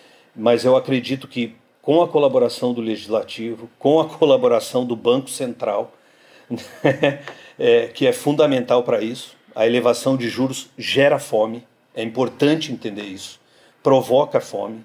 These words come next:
Precisamos fazer um mutirão em torno desse tema, é,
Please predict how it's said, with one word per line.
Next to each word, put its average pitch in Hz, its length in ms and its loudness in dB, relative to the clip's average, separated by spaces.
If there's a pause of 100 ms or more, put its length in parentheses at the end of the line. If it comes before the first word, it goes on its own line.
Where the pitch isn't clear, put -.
(260)
Precisamos 135 500 -2
fazer 135 260 2
um 139 80 4
mutirão 135 580 2
em 120 60 -2
torno 117 280 -2
desse 113 260 -6
tema, 117 420 -4 (480)
é, 113 400 2